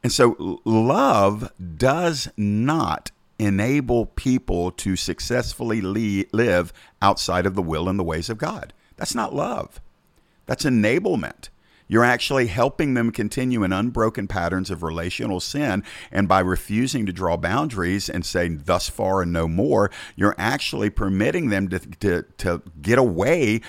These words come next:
with living in such patterns of behavior that there's no incentive for them to repent because they think it's fine 'cause everybody puts up with it.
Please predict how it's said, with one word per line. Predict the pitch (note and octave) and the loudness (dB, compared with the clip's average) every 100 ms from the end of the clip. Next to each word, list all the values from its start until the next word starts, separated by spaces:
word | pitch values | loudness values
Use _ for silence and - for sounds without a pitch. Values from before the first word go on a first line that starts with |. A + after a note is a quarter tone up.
| - - | -16 -2
with | F#2+ | -2
living | F2+ G2+ C3+ F3+ A2 G2+ A2 | 2 4 6 4 2 2 2
in | G#2+ G2+ | 0 -2
such | - - - | -2 -4 -8
patterns | - A#2 D3+ D#3+ C3 | -10 -6 -2 -2 -2
of | G#2 | -4
behavior | F2 F2 G#2 D#3 D#3+ F#2 F2 G2 _ - - - | -6 -8 -4 -2 0 0 0 -2 _ -20 -20 -2
that | A#2 A2+ | 0 6
there's | A#2+ A2+ | 4 6
no | B2+ B2+ | 6 6
incentive | C3 A2 - D3+ F#3 - A#2+ | 2 -2 0 2 2 0 -2
for | - F#2 | 0 0
them | D#2+ D#2+ | 0 -2
to | D#2 | -2
repent | D#2 - F2+ A2 | 0 0 0 0
because | A#2 - G2+ | -2 -2 0
they | G#2+ | 0
think | A#2 B2 | -2 -2
it's | - | -2
fine | - D#3 C3+ | 0 0 0
'cause | G2+ G2 | 2 2
everybody | G2+ F#2+ F2+ G#2 | 2 0 -2 -2
puts | G#2 - | -2 -2
up | G3 - | -6 -6
with | D#2 | -8
it. | - | -10